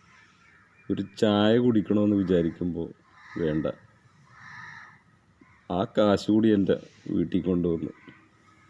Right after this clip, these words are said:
എൻ്റെ മക്കൾക്കും ഭാര്യക്കും വയറ് നിറയെ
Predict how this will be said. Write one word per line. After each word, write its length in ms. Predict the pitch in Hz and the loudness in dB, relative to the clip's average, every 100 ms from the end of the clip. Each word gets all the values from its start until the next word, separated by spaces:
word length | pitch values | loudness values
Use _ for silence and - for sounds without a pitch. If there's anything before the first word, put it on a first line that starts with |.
| _ _ _ _ _ _ _ _ _ _ _ _ _ _ - | _ _ _ _ _ _ _ _ _ _ _ _ _ _ -2
എൻ്റെ 380 | 101 104 107 131 - - _ - 101 | 2 2 4 2 0 -16 _ -4 -2
മക്കൾക്കും 540 | 92 - 117 101 120 113 | -2 0 0 2 2 4
ഭാര്യക്കും 480 | 107 92 87 78 - _ - - - - - - - _ _ _ _ _ _ _ _ _ _ _ 107 | 4 4 0 -2 -8 _ -20 -20 -20 -18 -18 -20 -20 _ _ _ _ _ _ _ _ _ _ _ -2
വയറ് 420 | 98 92 95 113 | 2 4 4 4
നിറയെ 240 | 110 104 | 2 2